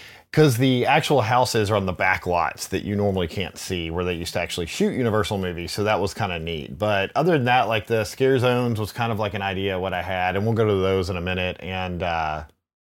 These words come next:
the haunted houses were what I expected, except for the ones that were really cool were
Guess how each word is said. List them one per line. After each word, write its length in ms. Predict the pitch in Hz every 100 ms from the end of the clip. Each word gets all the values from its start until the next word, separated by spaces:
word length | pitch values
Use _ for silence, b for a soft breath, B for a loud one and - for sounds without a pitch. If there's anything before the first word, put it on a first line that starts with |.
| _ _ _ _ _ _ _ -
the 60 | 113
haunted 260 | 127 107
houses 460 | 107 95 - 107 90
were 300 | 92 87 - _ _ _ -
what 200 | 113 117
I 60 |
expected, 400 | 101 - 107 110
except 240 | 101 139 113
for 80 |
the 60 | 120
ones 200 | 127 110
that 80 | 107
were 120 | 101
really 440 | 98 113 117 107 95
cool 260 | 107 98
were 180 | 90 87